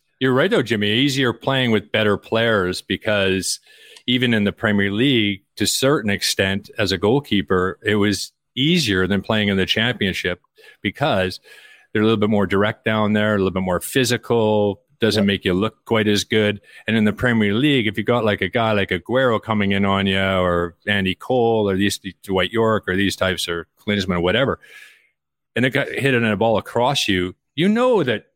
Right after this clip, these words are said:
Speaker 1: they're gonna try, they're gonna do the right thing, and th-, they're gonna nail that ball across your body,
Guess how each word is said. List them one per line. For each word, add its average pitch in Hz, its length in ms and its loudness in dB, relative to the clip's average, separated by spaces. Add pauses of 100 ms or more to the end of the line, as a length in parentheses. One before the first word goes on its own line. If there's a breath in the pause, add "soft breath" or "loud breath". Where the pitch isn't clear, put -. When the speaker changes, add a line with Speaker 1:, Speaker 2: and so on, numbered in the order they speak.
(140)
Speaker 1:
they're 139 160 0
gonna 143 200 2
try, 123 300 -2
they're 135 140 -2
gonna 185 140 2
do 139 120 2
the 113 80 2
right 104 280 0
thing, 101 260 -2 (100)
and 104 240 2
th-, 113 140 0
they're 117 100 0
gonna 113 160 2
nail 123 320 0
that 110 220 -2
ball 92 260 2
across 95 580 0
your 117 120 2
body, 104 420 -2